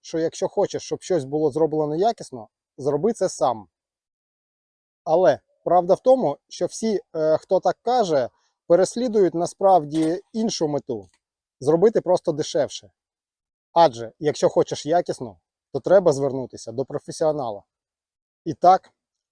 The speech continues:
це дорого. Але часто буває так, що коли робиш сам, мало того, що якісно не виходить, так в підсумку виходить ще й дорожче, тому що потім все одно доводиться звертатися до професіонала,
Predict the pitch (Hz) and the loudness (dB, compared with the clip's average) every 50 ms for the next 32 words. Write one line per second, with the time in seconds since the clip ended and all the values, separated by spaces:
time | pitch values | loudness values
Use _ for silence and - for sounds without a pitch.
0 | _ _ _ - 143 127 147 170 185 175 143 113 101 107 - _ _ _ _ _ | _ _ _ -8 -6 2 4 4 6 6 4 0 -2 -10 -20 _ _ _ _ _
1 | _ _ _ _ - - 151 151 156 135 107 - _ _ _ - - 170 156 - | _ _ _ _ -2 2 2 4 4 2 0 -4 _ _ _ -2 0 0 0 0
2 | - 165 147 160 160 170 165 165 160 - 190 196 208 _ _ _ _ _ _ _ | -2 -4 -4 0 2 2 2 2 2 2 2 2 2 _ _ _ _ _ _ _
3 | _ _ _ _ _ - - 165 151 - 165 160 175 180 170 175 175 165 170 165 | _ _ _ _ _ -4 -2 -2 0 2 2 4 4 6 6 4 4 4 0 -4
4 | - - 214 208 226 233 208 _ _ _ _ _ _ _ _ _ _ _ _ _ | -2 0 0 0 0 0 -4 _ _ _ _ _ _ _ _ _ _ _ _ _
5 | _ _ _ _ _ _ - 175 147 165 196 233 262 247 - 220 185 208 190 - | _ _ _ _ _ _ -10 -4 2 4 6 6 6 6 4 4 2 2 0 2
6 | 214 208 190 - _ _ - 185 190 208 175 - - - - 156 147 147 143 143 | 2 2 2 0 _ _ -2 2 4 4 4 2 0 -8 -4 -4 -2 -2 0 -2
7 | 143 - - 143 127 110 107 - _ _ _ _ _ _ _ _ _ _ _ _ | -2 -2 -2 -6 -4 -4 -10 -14 _ _ _ _ _ _ _ _ _ _ _ _
8 | _ - 156 - _ - _ _ - _ - 214 240 - - 233 196 160 - 165 | _ 2 2 2 _ -4 _ _ -18 _ -2 -2 -2 0 0 -2 -2 -2 -2 -2
9 | 143 135 139 - 156 135 147 - - 202 196 175 185 - - - 190 185 185 165 | -2 -2 -2 -4 -4 -4 -4 2 4 2 4 4 2 -2 0 2 2 2 4 4
10 | 185 190 190 190 170 139 - - - - 113 101 90 _ _ _ _ _ _ _ | 4 4 6 6 4 4 2 -2 -10 -10 -12 -14 -14 _ _ _ _ _ _ _
11 | _ _ _ - 147 147 160 147 - 165 147 - 175 165 - 151 135 - - 170 | _ _ _ -4 -2 -2 -2 -2 -4 -4 -2 0 -2 0 0 -2 -6 -2 0 2
12 | 165 165 151 165 160 143 143 135 139 139 131 135 - - 135 113 123 139 135 - | 2 2 2 0 -2 -2 -2 -2 -2 -2 -4 -4 -6 -6 -8 -6 -4 -6 -4 -2
13 | 147 139 - - - - 139 127 139 135 _ - 135 - - 156 - - 147 143 | -2 -2 -4 -4 -10 -10 -8 -6 -6 -8 _ -6 -8 -8 -8 -12 -6 -4 -4 -2
14 | 151 175 190 185 147 113 | -2 0 0 0 0 -2